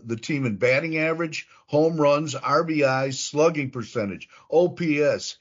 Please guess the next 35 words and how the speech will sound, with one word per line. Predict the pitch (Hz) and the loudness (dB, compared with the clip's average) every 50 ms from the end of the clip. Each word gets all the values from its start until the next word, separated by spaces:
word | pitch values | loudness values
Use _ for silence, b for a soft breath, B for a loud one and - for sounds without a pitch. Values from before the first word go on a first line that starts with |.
| b b | b b
hits, | b - 175 196 151 - - - - - - | b 2 2 2 2 0 -4 -10 -10 -6 -4
extra | 147 180 196 - - - 139 | -2 -2 -2 -4 -6 -8 -6
base | 117 110 127 123 117 113 - | -4 -2 -2 -2 -4 -6 -6
hits, | 117 107 98 95 - - b b b b b b | -6 -6 -6 -8 -12 -20 b b b b b b
and | 135 135 135 127 - | -4 -2 -2 -2 2
total | - 170 170 170 151 139 | 4 4 4 4 2 0
bases. | 120 143 151 165 196 196 - - 110 98 110 | 2 2 2 2 2 0 -4 -6 -4 -2 -2
I | 117 120 | -2 0
mean, | 127 131 131 127 123 117 117 b b b b b b b - | 0 0 0 0 -2 -4 -8 b b b b b b b -6
y-, | 104 143 - - | -4 -4 -4 -2
you | 131 139 135 | -2 0 2
know, | 127 123 | 2 2
he | 127 151 147 - | 2 0 0 0
obviously, | 113 127 156 175 160 143 127 - - 127 127 120 | 2 2 2 2 2 0 0 -2 -4 -2 0 0
you | 113 113 | 0 0
know, | 110 104 | -2 -2
a | 98 | 0
high | 104 123 127 | 0 0 2
round | 139 135 139 135 135 131 | 2 0 0 0 -2 -2
draft | 127 131 131 131 131 127 - | -2 0 0 0 0 -2 -4
pick | 143 135 131 127 - | -4 -4 -4 -4 -4
of, | 113 113 113 107 104 113 | -4 -4 -4 -4 -6 -4
uh, | 113 113 110 110 110 110 107 101 | -2 0 0 0 0 -2 -2 -6
the | 92 - 107 104 110 | -10 -14 -8 -6 -4
White | 107 107 117 117 120 - | 0 2 2 0 0 0
Sox | - 127 117 123 123 - - | -2 -2 -2 -2 -2 -4 -6
a | 117 | -4
while | 107 113 113 113 113 117 | -2 0 0 2 2 0
ago, | 117 107 107 120 120 120 120 117 113 B B B B B B - | -2 0 2 4 4 4 4 4 0 B B B B B B -8
uh, | - 104 104 101 98 | -4 -2 0 0 0
left-handed | 98 98 101 - - 104 98 113 127 127 127 - 151 131 131 131 131 120 | 0 -2 -4 -8 -8 -2 0 2 2 2 0 0 0 0 2 2 0 0
hitter. | 107 120 120 123 123 123 123 123 120 B B B B - | 0 0 0 2 2 0 0 -2 -4 B B B B -4
You | 110 107 | 0 0
know, | 104 104 | 2 2
he's | 110 104 95 95 | 0 -2 -4 -8